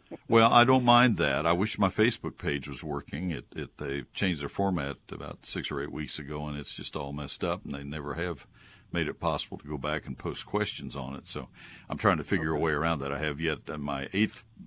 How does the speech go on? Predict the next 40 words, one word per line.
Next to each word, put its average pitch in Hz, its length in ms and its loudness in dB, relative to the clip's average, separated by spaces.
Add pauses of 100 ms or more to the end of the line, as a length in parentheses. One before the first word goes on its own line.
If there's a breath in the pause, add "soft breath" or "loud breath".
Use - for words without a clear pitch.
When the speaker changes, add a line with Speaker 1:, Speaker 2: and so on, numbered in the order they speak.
(180)
Speaker 1:
expert - 480 -2
now 80 180 -2
working 71 380 -2
on 65 200 -8
it, - 140 -14
so - 120 -8
maybe, 67 300 -6 (100)
maybe 76 200 -6
something 80 360 0
will 64 140 -10
happen. 67 340 -10
But, 65 160 -12 (560 loud breath)
uh, 95 80 2
but 95 120 4
anyway, 76 600 8
that, 98 240 6 (200)
that, 95 240 4 (220)
uh, 80 420 0 (140)
that's 98 240 0
a - 20 2
Speaker 2:
That's - 0 -
Speaker 1:
good 80 220 0
Speaker 2:
more 151 120 12
Speaker 1:
starting 139 140 10
Speaker 2:
than 131 80 6
likely 135 240 6
Speaker 1:
point 123 120 -2
anyway. - 100 -2
Speaker 2:
the 135 60 -6 (140)
case. - 80 -2
You 120 80 2
think 117 320 -2
it's, 117 120 0 (140)
it's 113 220 -8
not 127 260 6
something 120 340 2
that's, 113 240 0
uh, 113 140 10 (140)
diseased 120 580 2
or, 110 220 4